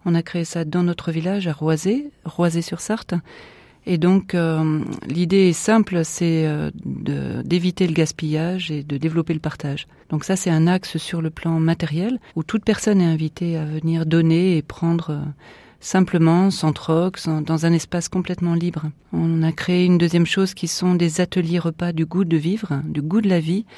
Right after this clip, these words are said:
vraiment tout simplement de, pour donner, euh, redonner le goût aux personnes au travers de la médiation alimentaire, quoi. Le goût de, d'aller chercher ce qui est bon et beau pour soi.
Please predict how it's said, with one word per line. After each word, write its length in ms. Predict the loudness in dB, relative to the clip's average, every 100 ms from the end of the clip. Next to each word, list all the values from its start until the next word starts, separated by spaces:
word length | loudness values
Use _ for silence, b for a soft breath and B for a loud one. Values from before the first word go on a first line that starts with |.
| B B B B
vraiment 280 | 2 4 4
tout 140 | 2
simplement 800 | 2 2 4 4 6 6 6 6
de, 420 | 4 2 0 -2 -6
pour 160 | -8 -4
donner, 540 | 2 4 4 4 4
euh, 180 | 2 0 -6 B B B B B B
redonner 560 | 0 6 6 8 6 6
le 140 | 4
goût 260 | 4 2 6
aux 120 | 6
personnes 500 | 4 0 2 4 4
au 40 |
travers 380 | 2 -2 0 0
de 60 | 2
la 80 | 2
médiation 440 | 4 2 0 0
alimentaire, 600 | 2 2 0 -2 -8 -10
quoi. 160 | -14 -14 _ b b b -10
Le 120 | -8
goût 260 | -4 -4
de, 240 | -2 -4 -4
d'aller 220 | -4 -4 -4
chercher 280 | -4 -4
ce 80 | -4
qui 120 | -2
est 20 | 0
bon 240 | 4 4
et 80 | 4
beau 120 | 0
pour 200 | -4 -10
soi. 240 | -8 -10